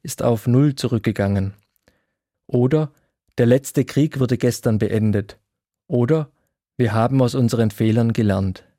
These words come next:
Wenn da noch ein paar zeitlose Sätze wie „Kann ich dir helfen?“, „Ich bin für dich da“ oder „Ich liebe dich“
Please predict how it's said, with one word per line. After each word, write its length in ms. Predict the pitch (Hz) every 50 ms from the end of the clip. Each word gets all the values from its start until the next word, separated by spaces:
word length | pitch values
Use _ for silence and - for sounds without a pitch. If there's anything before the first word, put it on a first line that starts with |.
| _ _ _ _ _ _ _ _ _ _ _ _ _ _ _ _ _ _ _ _ _ _ _ -
Wenn 120 | - 123
da 120 | 117 131 139
noch 140 | 170 170 165
ein 140 | 156 139
paar 160 | - 139 127 -
zeitlose 560 | - - 143 185 190 180 160 139 127 127 123
Sätze 420 | 104 - 123 - - - 131 120
wie 280 | 117 120 120 120 110 104 - _ _ _ _ _ _ _ _ _
„Kann 160 | - 131 131
ich 100 | 147 135
dir 140 | - 127 110
helfen?“, 560 | 98 110 120 156 170 160 - 117 101 98 - _ _ _ _ _ _ _ _ _ _ _ _ -
„Ich 120 | - -
bin 140 | - 135 127
für 120 | 123 131
dich 180 | 123 120 104 -
da“ 420 | - 123 131 147 147 135 110 - _ _ -
oder 440 | - 123 120 113 120 110 104 101 - _ _ _ _ _ _ _
„Ich 160 | - 110 110
liebe 260 | 120 143 185 190 170 135
dich“ 380 | - 117 101 - - _ _